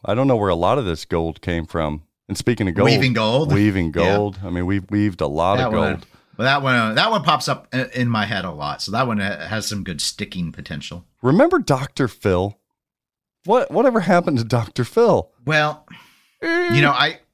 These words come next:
Speaker 2: only you can <laughs> answer what happened to Doctor Phil.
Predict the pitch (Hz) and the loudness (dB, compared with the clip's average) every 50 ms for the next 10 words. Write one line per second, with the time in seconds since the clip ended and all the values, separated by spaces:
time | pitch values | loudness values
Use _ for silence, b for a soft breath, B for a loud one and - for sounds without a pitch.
0 | 135 120 - 170 214 233 196 185 202 254 - - 180 160 143 - - - 202 175 | -4 0 2 2 2 2 2 2 2 0 2 2 2 2 2 0 2 2 2 4
1 | - - - - - 190 160 - - 180 160 156 - 180 180 214 - - 170 160 | 4 2 0 2 2 2 2 2 0 0 0 2 2 2 0 0 0 -2 -4 -4
2 | 147 131 147 147 135 135 - 131 123 - 147 | -2 0 0 0 0 0 -4 -6 -4 -4 -6